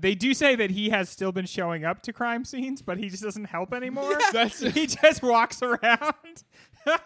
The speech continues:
Speaker 3: That was a great little bit of, like, in-between world building
Speaker 1: Yeah.
Speaker 3: that I really appreciated, 'cause I can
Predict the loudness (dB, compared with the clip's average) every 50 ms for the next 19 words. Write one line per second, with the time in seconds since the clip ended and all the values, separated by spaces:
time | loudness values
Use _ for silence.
0 | -6 -4 0 0 0 0 -2 -2 -2 -2 -2 -2 -2 -2 -2 -2 -2 -2 0 0
1 | -2 -2 -2 -4 -2 -2 -4 -4 -4 -4 -4 -2 -4 -4 -6 -6 -4 -4 -2 -2
2 | -4 -4 -4 -6 -6 -6 -6 -8 -8 -8 -6 -6 -6 -6 -6 -6 -4 -4 -2 -2
3 | -2 -4 -4 -4 -2 0 0 2 2 4 4 4 4 4 4 2 2 2 2 2
4 | 2 0 -2 -2 -2 -4 -4 -4 -4 -4 -4 -2 -4 -4 -6 -6 -6 -4 -2 -2
5 | -2 -2 -4 -8